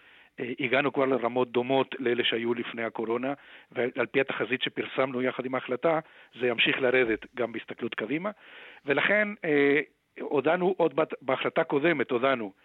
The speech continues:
שיתחיל איזשהו מהלך במידה שימולאו התנאים. בין התנאים, למשל, היה הנושא של גל הקורונה,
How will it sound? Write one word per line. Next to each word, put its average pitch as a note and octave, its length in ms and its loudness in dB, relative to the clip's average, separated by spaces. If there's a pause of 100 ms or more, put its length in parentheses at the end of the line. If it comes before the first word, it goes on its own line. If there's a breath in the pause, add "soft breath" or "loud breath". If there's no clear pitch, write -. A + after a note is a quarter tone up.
(120)
שיתחיל A#2 840 -4
איזשהו E3+ 340 -2
מהלך F3 380 0
במידה D3 360 0
שימולאו D3+ 420 -2
התנאים. F#3 400 -4 (560 loud breath)
בין F#3 240 2
התנאים, F#3+ 360 0
למשל, E3+ 340 2
היה D3 200 2
הנושא C#3 580 0
של B2 240 -4
גל B2 180 0
הקורונה, A#2+ 520 0